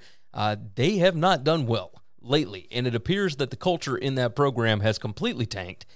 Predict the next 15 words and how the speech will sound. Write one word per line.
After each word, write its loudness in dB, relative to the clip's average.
and 2
you 0
almost 6
left 2
Scott 0
Strickland -2
with 2
no 0
other 2
choice -6
but 2
to 0
do -2
this, -6
right? 4